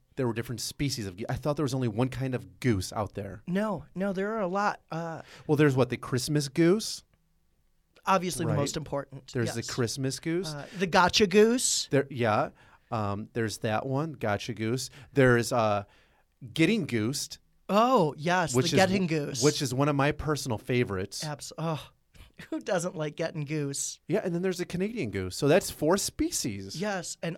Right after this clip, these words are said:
Speaker 1: Right
Speaker 2: all
Speaker 1: there.
Speaker 2: of them, all of them have personally plagued me.
Speaker 1: All of them. Now, the, you know, there are just this, there are, there are bowls of water and cat food everywhere.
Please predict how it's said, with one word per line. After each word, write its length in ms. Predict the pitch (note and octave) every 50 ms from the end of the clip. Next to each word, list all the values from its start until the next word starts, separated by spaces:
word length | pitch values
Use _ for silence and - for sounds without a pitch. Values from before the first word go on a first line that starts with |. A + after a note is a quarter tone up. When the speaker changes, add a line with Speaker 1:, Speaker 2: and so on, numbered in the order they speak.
| - _
Speaker 1:
Right 140 | C#3 C3+ D3
Speaker 2:
all 260 | D#3 A3+ C#4+ E4 E4+
Speaker 1:
there. 80 | E4+ D4
Speaker 2:
of 120 | G#3+ E3
them, 280 | E3+ E3 D3+ C#3+ - - _ _
all 260 | - A3 A#3 B3+ C4+ C4
of 120 | G#3+ G#3
them 160 | G3+ F#3+ F#3
have 200 | F3+ E3+ E3+ - -
personally 600 | - B3 A3 A3+ A3+ - A3+ G#3+ G#3 G3 F3+ F3
plagued 500 | - - A#3 G#3+ G3+ G3 F#3 D#3+ - E3+
me. 300 | D#3 C#3+ C#3 C#3+ C3+ - _ _ _ _ _ _ _ _ -
Speaker 1:
All 180 | B2+ A#2+ A2
of 80 | G#2 F#2+
them. 280 | G2+ A2 - - - - _ _ _ _ - - - - - _ _ -
Now, 380 | C3 B2+ C3 B2 A#2 A#2 - - - - _ _ _ _ _ _ _ _ _ _ _ _ _ _ _ _ _ _ -
the, 300 | C#3 A2+ D3+ E3 E3 - _ - -
you 80 | - A#2
know, 120 | A#2+ - -
there 200 | B2+ C3+ C3+ C3+
are 120 | - E3 C3
just 360 | - A#2 G#2 - - - - _ _ -
this, 380 | C3 A2 C#3 D3+ D3 - - - _ _ _ _ _ _ _ _ _ _ _ _ _ _ _ _ _ -
there 260 | C#3 C#3 C#3+ D#3 -
are, 100 | - -
there 160 | - D3+ D3
are 140 | B2+ C#3+ C3
bowls 400 | - - - C#3+ A#2+ C#3+ D3+ -
of 120 | F3+ C3 G2+
water 400 | G2+ G2 G2 G2 G#2 G#2 G2+ - _
and 120 | - A2 -
cat 200 | - B2+ G2+ -
food 200 | - A2+ F2+ G2
everywhere. 480 | F#2 F#2 F#2 G2+ A2+ - - - _